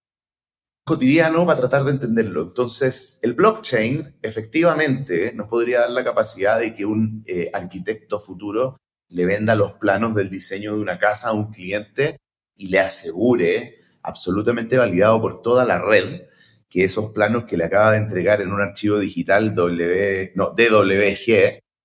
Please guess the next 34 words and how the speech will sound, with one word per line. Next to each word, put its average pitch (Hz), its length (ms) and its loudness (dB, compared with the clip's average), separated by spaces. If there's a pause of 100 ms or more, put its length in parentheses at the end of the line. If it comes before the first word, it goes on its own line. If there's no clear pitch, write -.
o 76 240 -4
cad, 98 440 2 (280)
eh, 87 420 2
son 101 240 0
únicos. 90 400 0 (440)
Y 85 140 -6
nadie 107 300 4
más 113 360 2
los 92 160 -2
va 107 100 6
a 98 40 8
haber 92 240 4
visto, 104 580 -2 (360)
eh, 80 340 0
ni 87 760 -2
poder, 92 380 4
eh, 101 300 4
disponer 90 420 -2
de 87 180 2
ellos 92 200 0
para 85 220 0
eventualmente 87 600 0
construirse 90 600 -8
en - 60 -10
otra 90 220 -2
parte 98 360 0
del 90 180 -2
mundo 127 680 0
una 85 200 -10
casa 92 240 -4
con 80 160 -12
el 78 100 -12
mismo 80 260 -18
diseño. 73 400 -20